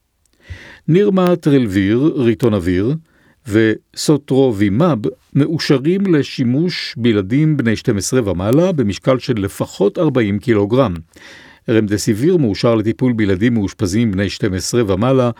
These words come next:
ובמשקל של ארבעים קילוגרם ומעלה, ומאושר לטיפול בילדים מאושפזים מתחת לגיל שתים עשרה שנים ובמשקל של לפחות שלושה קילוגרמים וחצי. אין להשתמש במולנופירביר לטיפול בילדים.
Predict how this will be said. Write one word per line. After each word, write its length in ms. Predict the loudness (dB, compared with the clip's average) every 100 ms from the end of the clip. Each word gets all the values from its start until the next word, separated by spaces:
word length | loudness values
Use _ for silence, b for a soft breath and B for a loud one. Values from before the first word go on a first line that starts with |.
| B B B
ובמשקל 560 | -2 0 -2 0 0 2
של 200 | 0 -2
ארבעים 320 | 0 0 -2
קילוגרם 600 | -2 -4 -2 0 0 0 0
ומעלה, 480 | 2 2 2 2 -2 B B B B
ומאושר 540 | -2 0 0 0 2 2
לטיפול 440 | 0 -2 0 0
בילדים 460 | 2 2 2 2 0
מאושפזים 640 | -2 -2 -2 0 0 0
מתחת 520 | -2 -2 -4 -4 -6
לגיל 260 | -2 -2 -2
שתים 240 | -2 -2
עשרה 280 | -2 -2 -2
שנים 500 | -2 -2 0 0 -2 B B B B
ובמשקל 540 | -2 0 0 0 0 2
של 160 | 0 0
לפחות 480 | 0 -2 -2 -2 -2
שלושה 580 | -6 -2 -2 0 -2 -2
קילוגרמים 720 | -4 -2 0 0 0 0 -2 -2
וחצי. 540 | -4 -2 -4 -6 -14 -16 _ _ _ _ B B B B
אין 220 | -2 0 2
להשתמש 760 | 0 0 0 0 0 -2 -2
במולנופירביר 960 | 0 2 2 0 0 0 2 2 2 2 0 b b b
לטיפול 520 | -2 0 -2 2 2
בילדים. 600 | 2 0 0 0 -4 -6